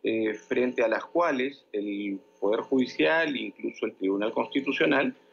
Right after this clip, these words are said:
ha sido, eh, menos riguroso, o más riguroso más bien, en el sentido de, eh, calificar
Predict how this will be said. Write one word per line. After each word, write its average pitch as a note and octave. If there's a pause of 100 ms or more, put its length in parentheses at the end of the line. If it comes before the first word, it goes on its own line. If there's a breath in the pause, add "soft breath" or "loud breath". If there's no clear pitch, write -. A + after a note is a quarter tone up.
(300 loud breath)
ha -
sido, A#2+
eh, F#2+ (380)
menos D3
riguroso, C#3 (140)
o A#2
más D3
riguroso D3
más B2+
bien, C#3 (440 soft breath)
en A2+
el A2+
sentido D3
de, D3+
eh, A2
calificar A#2+